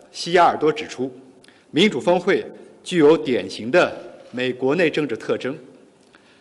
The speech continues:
匈牙利民主无需任何人评判。埃及、沙特阿拉伯、以色列等中东多国媒体评论认为，民主峰会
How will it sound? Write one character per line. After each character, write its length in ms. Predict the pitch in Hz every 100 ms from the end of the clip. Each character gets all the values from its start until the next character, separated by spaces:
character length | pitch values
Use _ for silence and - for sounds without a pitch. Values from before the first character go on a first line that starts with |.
| _ _ -
匈 280 | - 220
牙 160 | 190 165
利 100 | 180
民 220 | 139 139
主 100 | - - - - - _ -
无 120 | 143
需 160 | 180 190
任 180 | 185 151
何 140 | 113
人 160 | 107 117
评 260 | - -
判。 220 | - 147 - _ _ _ _ _ _ _ _ _ _ -
埃 220 | 185 202
及、 340 | - - 131 -
沙 180 | - 190
特 140 | 185
阿 100 | 156
拉 120 | 165
伯、 400 | 170 92 120 - -
以 100 | 123
色 120 | 170
列 120 | 202
等 220 | - 95
中 160 | 175 170
东 140 | 170
多 120 | 170
国 120 | 175 131
媒 160 | 127
体 280 | 139 - 80 - _ _ _ _
评 180 | - 131
论 140 | 160 180
认 180 | 160
为， 220 | 95 87 123 - - _ _ -
民 160 | 190
主 140 | 214 120
峰 220 | 175 185
会 240 | 202 123